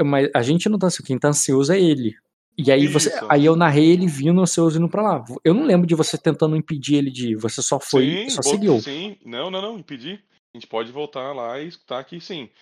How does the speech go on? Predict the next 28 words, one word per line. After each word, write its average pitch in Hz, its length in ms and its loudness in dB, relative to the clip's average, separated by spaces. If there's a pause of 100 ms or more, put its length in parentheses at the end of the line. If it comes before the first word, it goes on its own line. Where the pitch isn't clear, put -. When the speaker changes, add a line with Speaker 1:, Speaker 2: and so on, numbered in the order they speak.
(260)
Speaker 2:
É, 113 80 -12
Speaker 1:
Também 131 200 2
Speaker 2:
eu, 165 80 2
eu 170 180 2
Speaker 1:
lembro, 127 400 -8 (100)
relembre 139 460 0
aí, 117 80 -4
como 117 140 -4
é 120 40 -4
que - 60 -14
foi 127 180 2
Speaker 2:
É, 110 40 0
Speaker 1:
isso? - 200 -10 (260)
Speaker 2:
eu 147 140 -6
me, 156 260 -12
eu, 143 200 -4 (400)
quando, 185 640 -4 (120)
quando 185 340 -6
tu 170 180 -12
narrou 160 260 -8
que 160 100 -14
ele 143 80 -12
tava 143 360 -4
indo, 123 300 -12
eu 190 120 -6
falei 165 60 -20
assim, 160 360 -16 (360)
é, 127 600 -12